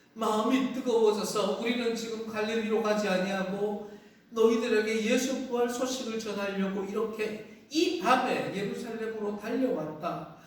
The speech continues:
나는, 우리는 부활 예수님을 만났다.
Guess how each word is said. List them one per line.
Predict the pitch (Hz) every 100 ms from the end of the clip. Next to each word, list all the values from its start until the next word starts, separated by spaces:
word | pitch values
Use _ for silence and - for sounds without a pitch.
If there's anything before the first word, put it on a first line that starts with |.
| -
나는, | 214 220 247 233 233
우리는 | 233 262 269 -
부활 | 220 220 254 254
예수님을 | 262 - 247 240 226
만났다. | 190 208 208 - - - -